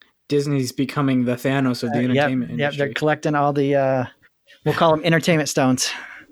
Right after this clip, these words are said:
Speaker 1: Yes, the entertainment
Speaker 2: So,
Speaker 1: stones.
Speaker 2: um, they're well on their way.
Speaker 1: Will the Avengers save us?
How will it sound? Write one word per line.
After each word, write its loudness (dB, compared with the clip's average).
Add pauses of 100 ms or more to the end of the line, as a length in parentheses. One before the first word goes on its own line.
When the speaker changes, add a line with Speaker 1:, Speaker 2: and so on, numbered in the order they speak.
(420)
Speaker 1:
Yes, -2
the 0
entertainment 2
Speaker 2:
So, -2
Speaker 1:
stones. -4
Speaker 2:
um, -6 (220)
they're 0
well 2
on 2
their 2
way. 0 (1080)
Speaker 1:
Will 2
the 2
Avengers 2
save 2
us? -2